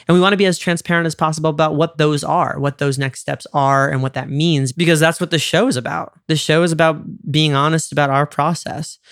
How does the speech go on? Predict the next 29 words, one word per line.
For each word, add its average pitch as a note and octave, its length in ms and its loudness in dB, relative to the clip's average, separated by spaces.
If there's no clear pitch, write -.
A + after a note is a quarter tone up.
You C3 120 0
know, B2+ 160 2
maybe D3 300 2
you'll E3 140 4
hear D#3 200 2
some E3 140 -2
of D3+ 60 0
these D#3 160 -2
songs D3 400 -2
when D3 80 -2
we D3 80 0
leak D3 280 -2
them D3+ 140 0
on C#3+ 120 2
TikTok, - 560 -4
but, C#3+ 280 -4
you C#3 140 -4
know, B2+ 140 -2
maybe C3 300 -2
we D3+ 180 0
won't F#3+ 320 0
do B2 160 0
the A#2+ 120 0
whole A#2 260 -2
TikTok - 480 -8
leak D3+ 240 -6
thing. C3+ 280 -8
Who D#3 140 0
knows? F#3 420 0